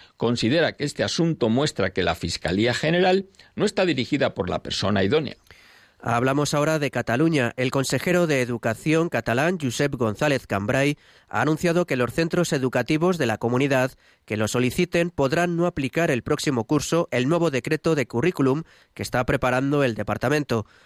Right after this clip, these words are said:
Speaker 2: Lo ha dicho en una rueda de prensa en la consejería, convocada tras cancelar la inauguración prevista en el Salón de la Enseñanza, en el que ha irrumpido un centenar de manifestantes en huelga.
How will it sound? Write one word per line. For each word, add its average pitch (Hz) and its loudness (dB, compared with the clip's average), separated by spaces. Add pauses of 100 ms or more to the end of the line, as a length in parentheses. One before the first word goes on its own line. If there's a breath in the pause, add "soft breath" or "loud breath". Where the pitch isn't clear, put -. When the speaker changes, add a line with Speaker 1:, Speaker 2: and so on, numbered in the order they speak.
(100)
Speaker 2:
Lo 135 -2
ha 131 2
dicho 160 0
en 156 2
una 143 2
rueda 143 0
de 120 -2
prensa 135 0
en 156 2
la 127 0
consejería, 117 0 (260 soft breath)
convocada 165 0
tras 131 -2
cancelar 143 0
la 135 0
inauguración 113 0
prevista 135 0
en 151 2
el 123 0
Salón 135 0
de 147 2
la 113 2
Enseñanza, 120 0 (320 soft breath)
en 107 -4
el 110 0
que 147 0
ha 160 4
irrumpido 123 0
un 170 2
centenar 156 0
de 135 0
manifestantes 113 -2
en 135 0
huelga. 95 0